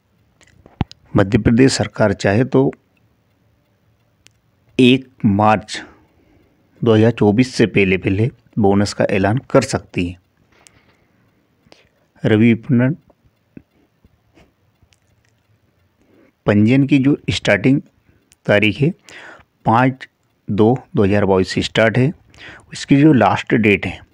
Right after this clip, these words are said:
एक तीन दो हज़ार चौबीस तक। वो किसान भाई, पंजीयन कराने के लिए सबसे पहले समग्र आईडी से अपने को आधार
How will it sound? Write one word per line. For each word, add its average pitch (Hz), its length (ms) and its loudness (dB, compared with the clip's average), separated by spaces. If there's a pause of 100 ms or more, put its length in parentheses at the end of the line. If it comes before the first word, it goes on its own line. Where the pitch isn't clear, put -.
(400)
एक 123 240 0 (100)
तीन 127 200 4
दो 110 100 2
हज़ार 98 220 0
चौबीस 92 480 -4
तक। 90 120 -4 (1900)
वो - 40 -4
किसान 143 280 2
भाई, 156 140 6
पंजीयन 120 480 4
कराने 117 380 0
के - 100 0
लिए 127 160 6
सबसे - 420 -2
पहले 131 240 2
समग्र 123 580 2
आईडी 95 380 0 (920)
से - 200 -4
अपने - 220 0
को 123 120 0
आधार 98 560 -2